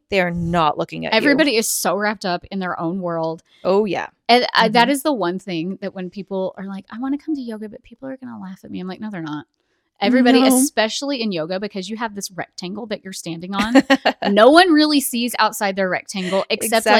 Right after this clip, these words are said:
Speaker 1: Exactly.
Speaker 2: you've got this, like
Speaker 1: Unless you decide to go the opposite direction, and then all of a sudden you're, like, locking eyes with somebody, you're like, "Crap, I did the lo-,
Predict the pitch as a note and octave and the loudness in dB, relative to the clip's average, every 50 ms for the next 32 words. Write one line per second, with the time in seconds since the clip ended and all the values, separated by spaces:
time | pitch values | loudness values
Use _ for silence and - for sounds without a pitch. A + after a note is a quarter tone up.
0 | G#3+ - G3 F3+ F3 F3+ G#3 G#3 _ A3 A3 A#3+ A#3+ A3+ - A#3+ A#3 B3 B3+ - | 2 0 -2 -4 -2 -4 -6 -6 _ 2 2 2 2 2 2 2 4 4 2 0
1 | A#3+ A#3+ C4 A#3+ A3+ G#3+ - - A3+ G#3 F#3+ F3+ F#3 - C4 B3+ C#4 D4+ E4 - | 0 2 2 2 2 2 -2 -2 -2 0 0 2 2 2 4 6 6 6 6 6
2 | F4+ F4+ C#4+ D4+ - - B3 A3+ A3 B3+ A3 B3 A3+ A3 G#3+ - - F#3+ F#3+ - | 4 4 4 2 0 0 0 0 -2 0 2 4 4 4 4 4 2 2 0 0
3 | G#3+ - - G#3+ G#3 G3+ F#3+ E3+ E3+ F3 - - A3 A3+ B3+ C4+ D4+ - _ _ | -4 -4 -4 -4 -2 0 0 0 0 0 -4 -4 -2 -2 0 -2 -2 -4 _ _
4 | _ _ _ _ - A3+ G#3+ G#3 G#3 G#3 - - G3+ G#3 G3+ F#3+ G#3 - A3+ G#3+ | _ _ _ _ -2 -2 0 0 0 -2 0 2 2 2 2 2 0 -4 -4 -4
5 | G#3 G#3 G3+ G3 F#3 F3 - F3+ F3+ E3+ F3 - F#3+ F3 E3 E3 E3+ F3+ F#3 F#3 | -2 -2 0 0 0 0 -2 -2 -4 -4 -4 -6 -8 -6 -4 -4 -4 -4 -6 -8
6 | F#3+ - F#3+ F3+ F#3+ F#3+ F#3+ F#3+ F#3 F3 E3 - - - - - - - - - | -6 -6 -6 -6 -6 -8 -6 -6 -4 -4 -4 -6 -8 -14 -20 -20 -18 -16 -16 -16
7 | - - D3+ E3 E3+ F3 - G3+ F#3 - - F3 E3+ E3+ F3+ F#3 F#3+ - | -12 -12 -12 -12 -12 -8 -8 -8 -8 -6 -8 -10 -8 -8 -8 -8 -8 -8